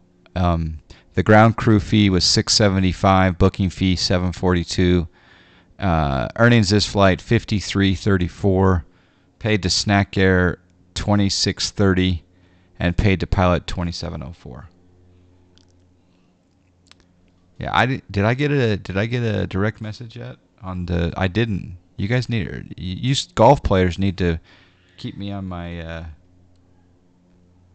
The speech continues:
on my toes for those, those skins. You know what I'm gonna do the next time we play golf?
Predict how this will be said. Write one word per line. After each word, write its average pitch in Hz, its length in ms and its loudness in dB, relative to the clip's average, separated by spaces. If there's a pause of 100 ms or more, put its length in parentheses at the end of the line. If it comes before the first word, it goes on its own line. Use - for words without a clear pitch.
(260)
on 98 120 -10
my 87 100 -8
toes 113 420 -10
for 87 140 -8
those, 82 420 -10 (240)
those 82 180 -10
skins. - 600 -12 (300)
You 135 100 2
know 165 80 6
what 170 100 6
I'm 139 100 4
gonna 117 180 4
do 110 120 4
the 107 100 6
next 101 160 4
time 98 160 0
we 92 100 -2
play 92 180 -6
golf? 85 480 -6